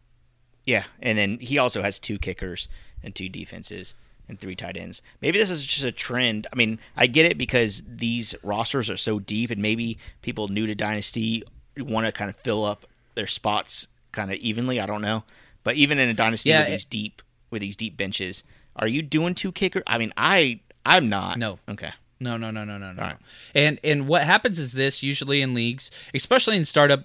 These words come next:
Speaker 2: uh, Dynasty drafts, well, everybody else has two kickers, therefore I need two kickers. No, no, no, no, no. That's the r-, don't chase. Never chase.
Speaker 1: Right.
Speaker 2: Um,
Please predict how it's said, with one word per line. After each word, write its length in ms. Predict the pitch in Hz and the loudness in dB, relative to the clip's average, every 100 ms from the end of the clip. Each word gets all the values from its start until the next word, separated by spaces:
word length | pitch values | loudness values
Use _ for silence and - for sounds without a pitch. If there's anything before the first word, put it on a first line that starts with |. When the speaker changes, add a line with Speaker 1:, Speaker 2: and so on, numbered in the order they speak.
| - 107 | -4 2
Speaker 2:
uh, 140 | 123 | 2
Dynasty 480 | 123 123 190 - 120 | 4 4 4 0 -4
drafts, 380 | 113 101 - - - - | 0 -2 -2 -10 -12 2
well, 120 | 127 - | 4 6
everybody 440 | 160 170 160 139 | 4 6 6 6
else 180 | 147 - | 4 4
has 180 | 120 - | 0 0
two 160 | 120 | -4
kickers, 500 | - 113 120 123 - - - | -2 -2 -2 -4 -8 -14 -2
therefore 360 | 123 135 - 131 | 4 4 6 6
I 120 | 120 | 8
need 200 | 123 117 | 6 0
two 140 | - 110 | -2 -6
kickers. 380 | 104 90 85 110 | -6 -8 -6 2
No, 300 | 120 139 147 | 6 8 8
no, 120 | 135 | 6
no, 140 | 123 | 6
no, 180 | 117 107 | 4 2
no. 60 | 98 | 0
That's 300 | 127 143 - | 2 2 2
the 140 | 143 117 | 2 2
r-, 100 | 120 | -2
don't 340 | - 151 226 | 4 4 4
chase. 480 | - 170 104 - - | 8 8 6 -4 -6
Never 300 | 123 156 202 | 4 6 6
chase. 260 | - 107 90 | 4 2 0
Speaker 1:
Right. 140 | - _ - - - - - | -10 _ -20 -20 -20 -8 2
Speaker 2:
Um, 320 | 123 113 | 4 4